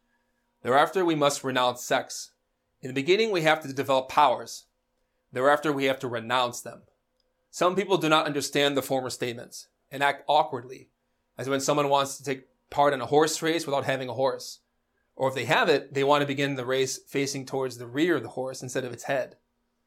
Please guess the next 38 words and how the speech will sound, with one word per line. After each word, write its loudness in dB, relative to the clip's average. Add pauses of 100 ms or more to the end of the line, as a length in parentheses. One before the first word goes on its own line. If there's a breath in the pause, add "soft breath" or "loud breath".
(500)
Yes, 2
some 0
wretched 2
people -2
understand -2
everything -4
in -8
reverse. -6 (440)
In -6
other 4
words, 4
they 2
want 4
to 2
renounce -2
sex -2
without 0
first -4
having -8
awakened -4
the -6
sacred -8
fire, -6 (460)
or -6
they 0
want 2
to -4
renounce -2
powers 2
without -2
first -4
having -4 (100)
acquired -6
them. -20 (840)
How 0
foolish 0
they 0
are, -8